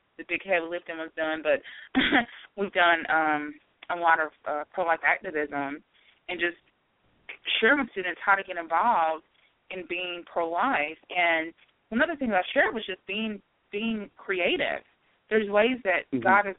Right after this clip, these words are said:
Speaker 1: gifted you to, um, to use, um, to, to do His work. So it doesn't look one certain way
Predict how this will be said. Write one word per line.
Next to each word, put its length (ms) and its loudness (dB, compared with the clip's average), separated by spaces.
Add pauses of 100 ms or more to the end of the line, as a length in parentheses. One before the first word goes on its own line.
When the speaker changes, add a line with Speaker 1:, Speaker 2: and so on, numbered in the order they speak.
Speaker 1:
gifted 340 -6
you 400 -6 (840)
to, 340 0
um, 500 -2 (560)
to 60 -2
use, 680 0 (760)
um, 320 -2 (140)
to, 60 2 (400)
to 340 4 (960)
do 160 0
His 140 0
work. 400 2 (240)
So 400 2 (380)
it 140 -4
doesn't 440 -4
look 180 -2 (100)
one 380 -4
certain 300 2
way 420 -2